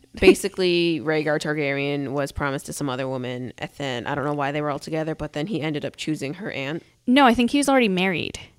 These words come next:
Speaker 2: Oh.
Speaker 1: But then still chose her aunt.
Speaker 2: Either way, yes. Aunt
Speaker 1: But,
Speaker 2: was
Speaker 1: like,
Speaker 2: chosen over
Speaker 1: it was,
Speaker 2: somebody else.
Speaker 1: it was not consensual.
Speaker 2: Mm, yes.
Speaker 1: Yeah.
Speaker 2: Because
Speaker 1: Awesome.
Speaker 2: he chose her, but then he raped her.
Speaker 1: Yeah.
Speaker 2: Yep. So then they start walking out of
Speaker 1: Kidnapped
Speaker 2: the
Speaker 1: her and raped her.
Speaker 2: Yes, yes, yes, yes.
Speaker 1: Yeah.
Speaker 2: That's the important
Speaker 1: Super
Speaker 2: part.
Speaker 1: important.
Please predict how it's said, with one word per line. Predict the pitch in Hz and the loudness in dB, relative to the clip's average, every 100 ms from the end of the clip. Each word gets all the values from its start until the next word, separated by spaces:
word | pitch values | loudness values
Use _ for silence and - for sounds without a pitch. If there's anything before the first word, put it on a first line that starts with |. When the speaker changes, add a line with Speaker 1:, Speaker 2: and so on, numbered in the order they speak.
| _ _ _ - | _ _ _ -4
Speaker 2:
Oh. | 143 _ _ _ - | -4 _ _ _ -2
Speaker 1:
But | 208 190 | 0 2
then | 180 - | 0 0
still | - 165 | -2 -2
chose | - 151 - | -2 -4 -2
her | 156 | -2
aunt. | 143 98 - _ - | -2 -4 -8 _ 0
Speaker 2:
Either | 190 180 | 2 4
way, | 160 135 | 2 0
yes. | 120 - - - _ - | -4 -8 -20 -20 _ 6
Aunt | - | 6
Speaker 1:
But, | - | 8
Speaker 2:
was | 190 | 4
Speaker 1:
like, | |
Speaker 2:
chosen | 151 147 127 | 4 0 -2
over | 110 202 | 0 2
Speaker 1:
it | |
was, | 185 | 4
Speaker 2:
somebody | 190 113 | 2 0
else. | 123 | 2
Speaker 1:
it | 196 | 4
was | 185 | 4
not | 180 - | 2 -2
consensual. | - - 110 - 90 - _ _ _ _ | -4 -6 -6 -2 -4 -4 _ _ _ _
Speaker 2:
Mm, | 185 160 - - | -2 -2 -2 -14
yes. | 151 - | -12 -8
Speaker 1:
Yeah. | - - - _ - | -8 -8 -14 _ -8
Speaker 2:
Because | 196 190 | 0 2
Speaker 1:
Awesome. | 180 | 2
Speaker 2:
he | - 156 | 2 2
chose | |
her, | 151 | 0
but | 147 139 | -4 -6
then | 156 | -6
he | 135 | -6
raped | 123 - | -8 -10
her. | 110 _ _ - | -16 _ _ -8
Speaker 1:
Yeah. | 165 - - _ | -6 -6 -10 _
Speaker 2:
Yep. | - - - | -2 -2 -4
So | - | 0
then | 185 175 | 2 4
they | |
start | 180 170 | 2 0
walking | 170 285 | 6 8
out | 269 | 10
of | 240 | 10
Speaker 1:
Kidnapped | 180 - | 8 6
Speaker 2:
the | |
Speaker 1:
her | 180 165 | 4 4
and | 165 | 0
raped | 151 147 | -2 -2
her. | 156 - | -2 2
Speaker 2:
Yes, | 160 151 - | 2 2 -2
yes, | 170 165 | -6 -4
yes, | 151 | -4
yes. | 147 - | -4 -2
Speaker 1:
Yeah. | 214 | 2
Speaker 2:
That's | 156 156 | 0 0
the | 160 | -2
important | 147 - - | 0 4 4
Speaker 1:
Super | 233 - | 4 4
Speaker 2:
part. | 196 | 0
Speaker 1:
important. | 180 143 101 | 0 -2 -4